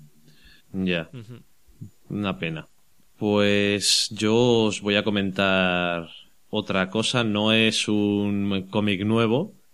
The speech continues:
Speaker 1: pero bueno, para mí sí, en el sentido de que me lo han regalado <laughs> ahora en Navidades, pero ya tiene, va a cumplir
Speaker 2: Ujú.
Speaker 1: este año cuatro años.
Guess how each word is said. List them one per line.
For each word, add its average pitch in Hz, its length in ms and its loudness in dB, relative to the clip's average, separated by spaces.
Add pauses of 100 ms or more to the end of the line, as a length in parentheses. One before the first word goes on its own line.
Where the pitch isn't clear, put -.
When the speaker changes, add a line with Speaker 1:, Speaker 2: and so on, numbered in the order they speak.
Speaker 1:
pero 92 220 0
bueno, 98 360 -2
para 92 220 0
mí 98 160 -2
sí, - 320 -6 (320)
en 101 180 -6
el 95 60 -6
sentido 95 360 -4
de 92 80 0
que 101 80 -4
me 98 80 -4
lo 95 80 0
han 95 80 0
regalado 98 440 -2
<laughs> 104 40 0
ahora 95 340 0
en 92 120 -4
Navidades, 101 800 -2
pero 90 220 0
ya 90 240 -2
tiene, 92 880 -2 (760)
va 107 280 2
a 104 100 0
cumplir 107 600 2
Speaker 2:
Ujú. - 0 -
Speaker 1:
este 104 280 2
año 101 220 2
cuatro 101 300 2
años. 120 440 -2